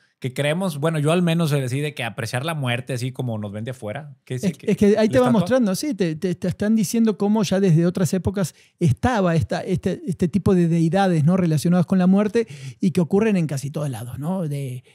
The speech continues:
Speaker 2: del planeta en diferentes etapas de los últimos tres mil, cuatro mil años para, para algunas cuestiones.
Speaker 1: Y aquí también se le pone de que la Biblia coloca la muerte como uno de los jinetes del apocalipsis. Se, se dice que de los cuatro jinetes del apocalipsis van a anunciar el apocalipsis cuando se venga a acabar ya el mundo a la chingada.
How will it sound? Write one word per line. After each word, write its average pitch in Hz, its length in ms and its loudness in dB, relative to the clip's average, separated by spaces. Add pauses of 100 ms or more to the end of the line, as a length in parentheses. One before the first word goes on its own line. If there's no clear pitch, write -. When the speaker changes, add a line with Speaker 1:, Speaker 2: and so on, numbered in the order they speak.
(120)
Speaker 2:
del 160 220 0
planeta 175 680 0
en 175 120 2
diferentes 156 640 -2
etapas 156 480 -2
de 131 80 0
los 127 180 -4
últimos 139 440 -2
tres 131 160 -2
mil, 151 160 2
cuatro 143 240 -4
mil 147 180 0
años 151 220 2
para, 143 220 -8
para 143 180 -6
algunas 151 240 0
cuestiones. 131 440 -4
Speaker 1:
Y 120 100 -10
aquí 110 180 -8
también 120 240 -6
se 127 100 -8
le 120 80 -4
pone 117 300 -2
de 107 160 2
que 101 160 2
la 92 100 4
Biblia 117 320 4
coloca 110 300 0
la 117 80 2
muerte 113 260 -2
como 110 220 -2
uno 120 100 -2
de 120 60 2
los 107 160 -4
jinetes 101 340 -6
del 107 120 -4
apocalipsis. 139 600 -8
Se, 98 220 -2
se 95 100 -6
dice 92 260 -6
que 98 100 -8
de 90 80 -4
los 87 160 -8
cuatro 98 260 -8
jinetes 98 380 -8
del 95 120 -6
apocalipsis 92 720 -8
van 87 300 -8
a 92 60 -6
anunciar 90 360 -8
el 90 100 -6
apocalipsis 90 600 -10
cuando 92 180 -10
se - 80 -14
venga 104 220 -6
a - 20 -10
acabar 92 260 -10
ya - 60 2
el 117 80 -6
mundo 117 200 -6
a 123 40 -6
la 123 60 -6
chingada. 175 560 -6